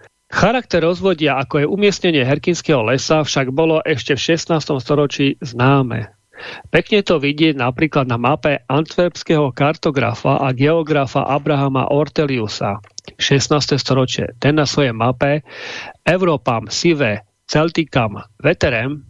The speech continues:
z roku tisíc päťsto deväťdesiatpäť zreteľne zobrazuje Herkynský les v línii európskeho rozvodia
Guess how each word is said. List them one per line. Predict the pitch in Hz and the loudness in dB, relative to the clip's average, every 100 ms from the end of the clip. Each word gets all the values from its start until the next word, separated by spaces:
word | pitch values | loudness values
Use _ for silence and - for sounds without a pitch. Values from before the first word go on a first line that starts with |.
| _ - - _ | _ -20 -20 _
z | 139 | 2
roku | 139 - 135 | 2 2 -2
tisíc | 220 196 180 | -2 0 0
päťsto | - 156 - | 0 0 2
deväťdesiatpäť | 143 139 139 117 139 127 | 2 2 0 0 0 2
zreteľne | 131 160 - 156 123 | 0 2 0 0 0
zobrazuje | 123 139 143 127 135 | 0 0 0 2 0
Herkynský | 110 135 - 139 - - | 2 0 2 0 0 -2
les | 120 139 123 | 2 2 2
v | 131 | 2
línii | 151 151 131 156 | 2 4 2 2
európskeho | 151 165 143 - 135 107 | 2 2 -2 -2 0 2
rozvodia | 113 123 139 135 135 | 0 2 2 2 2